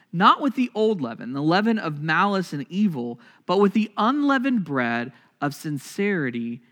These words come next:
and truth." So this act of removing this man from the church was not just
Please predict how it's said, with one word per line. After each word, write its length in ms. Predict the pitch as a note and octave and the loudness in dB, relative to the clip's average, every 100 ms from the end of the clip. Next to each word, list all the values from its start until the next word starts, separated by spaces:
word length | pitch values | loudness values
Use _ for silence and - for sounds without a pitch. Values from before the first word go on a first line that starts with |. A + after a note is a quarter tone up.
| _ _ B2+ | _ _ -6
and 300 | B2+ B2+ A#2+ | -4 -4 -8
truth." 540 | - F#3+ C#3 _ _ _ _ _ _ _ | -8 -6 -6 _ _ _ _ _ _ _
So 320 | - B3+ A#3 G#3+ - - | 0 2 2 0 -14 -14
this 360 | D3+ A#3 F4 - G#3 | 0 2 2 0 4
act 480 | A3+ D3 F3+ - - _ - | 4 4 0 -8 -20 _ 0
of 140 | F#3+ | 2
removing 720 | F#3+ F#3 G#3 C#4 E4 D#4+ C#4+ | 4 4 6 8 8 6 2
this 220 | B3 - | -2 -2
man 220 | G#3+ G#3 | -2 -2
from 160 | F#3+ F3+ | -2 -4
the 80 | D3 | -4
church 420 | - F3+ B2+ A#2+ | -6 -6 -6 -4
was 220 | F3+ F#3 | -2 0
not 280 | A3 D4 E4+ | 0 0 -2
just 240 | D#4+ - | -10 -10